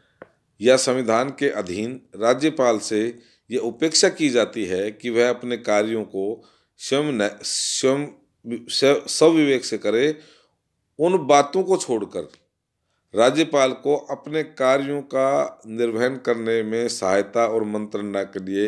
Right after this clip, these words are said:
एक मंत्रिपरिषद होती है। अनुच्छेद कौन, कितना? एक सौ तिरसठ एक।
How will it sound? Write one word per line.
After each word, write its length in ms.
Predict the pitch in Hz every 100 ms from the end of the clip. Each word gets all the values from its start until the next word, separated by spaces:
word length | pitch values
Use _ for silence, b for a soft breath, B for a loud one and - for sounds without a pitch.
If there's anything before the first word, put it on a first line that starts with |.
| 82
एक 140 | 107 98
मंत्रिपरिषद 1120 | 98 95 98 92 90 80 123 156 196 - _ _ _
होती 260 | 87 - 73
है। 60 |
अनुच्छेद 500 | - 90 98 113 113 104
कौन, 100 | 113
कितना? 680 | - - - 131 160 - _
एक 120 | 110
सौ 100 | -
तिरसठ 460 | 110 107 101 156 156 - _ _
एक। 340 | 120 92 -